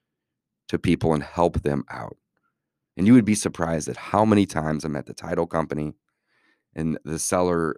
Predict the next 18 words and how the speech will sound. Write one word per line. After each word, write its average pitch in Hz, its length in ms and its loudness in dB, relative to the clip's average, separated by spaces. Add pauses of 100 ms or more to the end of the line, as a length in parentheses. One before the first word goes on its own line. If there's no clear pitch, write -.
(140)
gives 80 180 -4
me 80 120 -4
a 67 60 -2
hug 85 580 2
or - 60 -8
starts - 260 -10
crying, 80 640 -2 (920)
and 90 100 -4
they're 90 100 0
so 95 340 2
happy. 62 460 -6 (760)
And 104 120 2
they 147 80 8
know 202 240 8
they're 180 120 8
giving 87 300 0
me 80 140 -4
a 76 80 -14